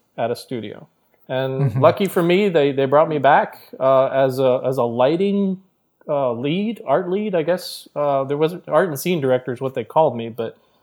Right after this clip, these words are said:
Speaker 1: uh, I was working with the lighting guys to direct them on which way to go.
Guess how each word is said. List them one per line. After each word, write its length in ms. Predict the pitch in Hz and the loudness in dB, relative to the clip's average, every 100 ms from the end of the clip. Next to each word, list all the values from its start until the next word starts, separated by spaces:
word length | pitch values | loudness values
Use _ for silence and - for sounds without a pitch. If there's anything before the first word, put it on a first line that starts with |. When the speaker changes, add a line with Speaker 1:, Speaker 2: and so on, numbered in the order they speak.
| _ _ _ - | _ _ _ -4
Speaker 1:
uh, 200 | 120 113 | -2 0
I 120 | 127 | 0
was 360 | 131 120 117 - | 0 -2 -8 -8
working 440 | 139 135 147 135 | -4 -2 -4 -4
with 180 | 127 127 | -6 -4
the 80 | 120 | 0
lighting 340 | 127 135 131 | 2 2 0
guys 380 | 127 123 120 117 - | 2 2 2 -4 -12
to 80 | 123 | -14
direct 520 | 120 123 135 131 - | -8 -2 0 -2 -4
them 260 | 131 120 117 | -4 -4 -6
on 180 | 117 | -6
which 220 | 117 113 139 | -10 -12 -6
way 100 | 113 | -6
to 80 | |
go. 320 | 110 120 117 | -4 -6 -6